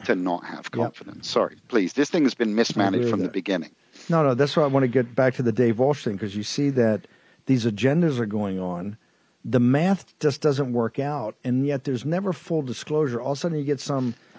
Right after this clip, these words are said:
Speaker 2: you get some factotum over at E P A, the same guy that blew East Palestine, the same guy that had responsibility, Regan at, at, uh,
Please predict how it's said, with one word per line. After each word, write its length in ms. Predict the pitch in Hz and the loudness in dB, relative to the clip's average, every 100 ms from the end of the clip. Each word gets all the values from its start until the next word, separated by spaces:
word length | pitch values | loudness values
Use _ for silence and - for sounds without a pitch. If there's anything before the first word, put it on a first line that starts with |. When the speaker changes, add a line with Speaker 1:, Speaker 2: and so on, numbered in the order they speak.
| - | -10
Speaker 2:
you 120 | - 127 | -6 0
get 140 | 151 | 0
some 220 | - 143 | 0 -2
factotum 600 | - 139 131 - 156 147 | 0 -4 -2 0 0 2
over 200 | 131 120 | 0 0
at 60 | 123 | -2
E 140 | 135 | -4
P 200 | 123 135 | -2 0
A, 100 | 139 | 2
the 140 | 120 117 | 0 -4
same 300 | - 180 170 | -2 -2 0
guy 200 | 160 151 | -2 -2
that 240 | 120 107 | -4 -2
blew 240 | 127 143 | 0 0
East 260 | 147 131 - | 0 -4 -4
Palestine, 640 | 135 123 127 - 98 82 _ _ _ _ _ _ _ | -4 -4 -4 -8 -12 -16 _ _ _ _ _ _ _
the 60 | 113 | -4
same 300 | - 170 180 | 0 0 2
guy 180 | 165 | 2
that 120 | 147 131 | 2 0
had 180 | 131 | 0
responsibility, 960 | 117 - 139 147 143 135 131 127 95 87 | -2 -4 -2 -2 -2 0 2 2 0 -6
Regan 440 | 107 135 139 135 | -2 -2 0 -4
at, 320 | 131 123 120 - | -4 -6 -8 -6
at, 300 | 123 113 - | -6 -6 -8
uh, 240 | 117 113 | -8 -8